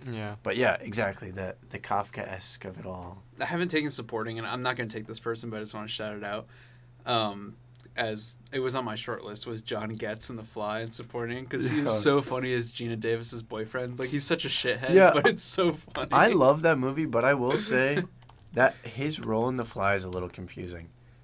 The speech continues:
Speaker 3: Yeah.
Speaker 2: That's the only bad part about that movie, is 'cause at first you're like, "What? So I'm supposed to hate him?" And then he's the savior in the end, like
Speaker 3: He's not really the savior.
Speaker 2: But he's, like, a good guy. Like, he helps her.
Speaker 3: Yeah, but he's also a creep. That's why it's funny, though.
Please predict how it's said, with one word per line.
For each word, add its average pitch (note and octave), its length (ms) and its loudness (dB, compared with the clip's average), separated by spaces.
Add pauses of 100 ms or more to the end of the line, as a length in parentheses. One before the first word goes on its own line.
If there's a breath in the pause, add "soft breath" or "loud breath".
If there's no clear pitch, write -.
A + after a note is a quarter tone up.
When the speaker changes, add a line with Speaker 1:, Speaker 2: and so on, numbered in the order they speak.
Speaker 3:
Yeah. G#2 280 -2
Speaker 2:
That's C#3 220 0
the D3+ 80 0
only C3+ 260 0
bad G#2+ 300 0
part A2+ 180 2
about A2 220 -2
that G#2+ 100 -6
movie, G#2 380 -6 (240 loud breath)
is - 160 0
'cause F#3 160 4
at D3+ 120 4
first G3 420 2 (180)
you're C3 180 2
like, G#2 360 -2
"What? G#2+ 320 -2
So - 120 -8
I'm G2 80 -8
supposed G2+ 260 -8
to E2 60 -8
hate G2 320 -4
him?" D#3+ 280 0 (480 loud breath)
And A#2+ 180 0
then A#2+ 140 2
he's A2+ 200 -4
the G#2 100 -6
savior G#2+ 540 -2
in B2 120 -2
the A2 100 -6
end, B2 360 -4
like G#2 240 -4 (200)
Speaker 3:
He's G#3 160 -4
not A3+ 160 4
really F#2+ 180 -8
the - 120 -20
savior. - 160 -4
Speaker 2:
But E3 100 4
he's, F3 120 2
like, F#3 120 4
a F3+ 80 4
good F3+ 240 2
guy. G2+ 220 -2
Like, A2 160 -8
he C3 100 -2
helps C3 320 0
her. F#3+ 260 0 (500)
Speaker 3:
Yeah, F#3+ 180 6
but D#3 60 4
he's D#3+ 120 4
also D#3+ 220 2
a - 20 -4
creep. - 420 -6
That's D3+ 220 -2
why F3 120 4
it's B2+ 120 -2
funny, A2 320 -8
though. F2+ 300 -12